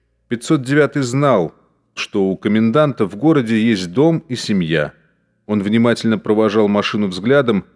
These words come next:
и настолько увлёкся, что не услышал, как кто-то тихо подошёл по дорожке между бараками. Это был староста блока двадцать второго барака Хантке, приземистый тип, предпочитавший обувь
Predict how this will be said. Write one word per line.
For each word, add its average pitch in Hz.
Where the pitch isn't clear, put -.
и 110
настолько 127
увлёкся, 123
что -
не 120
услышал, 135
как 117
кто-то 131
тихо 160
подошёл 113
по 120
дорожке 113
между 110
бараками. 98
Это 113
был 113
староста 127
блока 110
двадцать 107
второго 107
барака 120
Хантке, 92
приземистый 110
тип, -
предпочитавший 135
обувь -